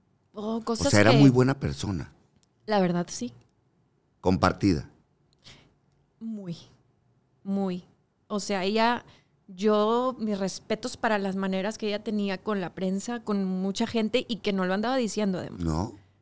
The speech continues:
Speaker 2: pues tan es así
Speaker 1: Nunca.
Speaker 2: que digo, no, yo no sabía, no
Speaker 1: Mm.
Speaker 2: sabíamos.
Speaker 1: No.
Speaker 2: O sea, ¿a ti te tocó que, por ejemplo, ayudar a algún reportero, ayudar a
Speaker 1: A muchos.
Speaker 2: en sus días personales?
Speaker 1: Sí, a todos los ha ayudado.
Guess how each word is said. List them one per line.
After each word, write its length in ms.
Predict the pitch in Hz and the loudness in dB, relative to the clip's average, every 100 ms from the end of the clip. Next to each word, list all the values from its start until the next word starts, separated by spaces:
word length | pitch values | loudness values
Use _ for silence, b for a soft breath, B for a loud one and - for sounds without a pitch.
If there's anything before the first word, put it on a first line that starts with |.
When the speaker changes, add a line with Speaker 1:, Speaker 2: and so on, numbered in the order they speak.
| _ _ - | _ _ -16
Speaker 2:
pues 140 | 76 | -8
tan 160 | 78 82 | -4 0
es 80 | |
así 100 | 98 | 0
Speaker 1:
Nunca. 180 | 101 92 | 0 0
Speaker 2:
que 60 | 90 | 0
digo, 200 | 85 82 | 0 0
no, 140 | 82 - | -2 -4
yo 140 | 87 | -2
no 80 | 90 | -2
sabía, 360 | 73 71 - 113 _ _ | -2 -4 -6 -10 _ _
no 220 | 220 233 | -14 -12
Speaker 1:
Mm. 20 | - | -6
Speaker 2:
sabíamos. 560 | 85 80 71 - - _ _ _ _ | -4 -4 -4 -10 -20 _ _ _ _
Speaker 1:
No. 260 | 226 277 359 - | -4 -4 -4 -4
Speaker 2:
O 80 | - | 2
sea, 140 | 147 | 2
¿a 80 | 143 | 2
ti 140 | 147 | -4
te 100 | 143 | -4
tocó 380 | 156 147 143 131 | 0 0 4 2
que, 120 | 135 131 | 2 0
por 180 | 104 | 0
ejemplo, 320 | 92 95 120 123 | -2 0 0 4
ayudar 340 | 110 120 110 104 | 6 8 8 6
a 40 | |
algún 300 | 123 107 113 | 2 2 0
reportero, 840 | 117 98 101 - 98 110 123 131 | 0 -2 -4 0 2 4 4 4
ayudar 400 | 110 98 92 92 | 2 0 0 2
a 360 | 104 104 92 233 | 2 2 2 2
Speaker 1:
A 40 | |
muchos. 400 | 240 240 285 - | 4 2 4 6
Speaker 2:
en 60 | 247 | 6
sus 140 | 127 | 8
días 240 | 120 143 147 | 8 6 6
personales? 640 | 147 117 101 110 80 - - | 2 2 2 2 0 -6 -6
Speaker 1:
Sí, 360 | - 247 269 | -2 0 4
a 80 | 285 | 2
todos 380 | 269 208 226 285 | 2 -2 0 0
los 160 | 220 208 | -2 -2
ha 40 | |
ayudado. 520 | 202 202 190 185 190 | -2 -2 -4 -6 -10